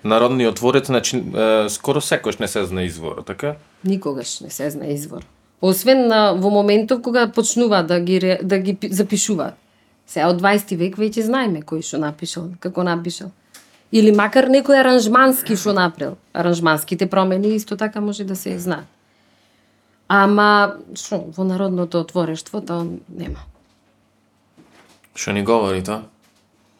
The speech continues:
Speaker 2: Тоа ни кажува за, за развојот на духот, за духовните вредности ни кажува. Затоа што, види, не можеш ти да,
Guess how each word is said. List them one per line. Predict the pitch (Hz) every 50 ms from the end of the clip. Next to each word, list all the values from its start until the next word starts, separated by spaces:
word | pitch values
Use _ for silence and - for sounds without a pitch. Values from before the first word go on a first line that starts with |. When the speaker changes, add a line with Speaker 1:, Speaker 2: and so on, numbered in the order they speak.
| _ _ _ _ _ _ _ _ _ _ _ _ _ _ _ _ _ _ _ _ _ _ _ _ _
Speaker 2:
Тоа | - - 254
ни | 277 285 247
кажува | 247 247 247 254 247 269 277 269
за, | 262 240 254 254 262 254 254 240 214 - - _ _ _ _ _ _ _ _ _ _ _ _ _ _ _ _ _ _ _ _ _ _ _ _ _ _ _
за | - 190 196 220 220 220
развојот | 220 226 240 233 233 240 247 240 226 226
на | 214 214 196
духот, | 190 220 226 226 - 180 _ _ - - - _ _
за | - 175 180
духовните | 175 185 180 190 190 180 175 165 156 - 135
вредности | 127 127 127 - - - - - - 185
ни | 175 175
кажува. | - - - - - - _ _ _ _ _ _ _ _ _ _ _ _ _ _ _ _ _ _ _ _ _ _ _ _ _ _ _ _
Затоа | - 247 262 262 302
што, | 294 - 269 254 240 208
види, | 202 262 262 233 233 190 - - - - - - -
не | - 233 262
можеш | 294 330 339 311 277 277 -
ти | - 277 269
да, | 226 254 247 220 -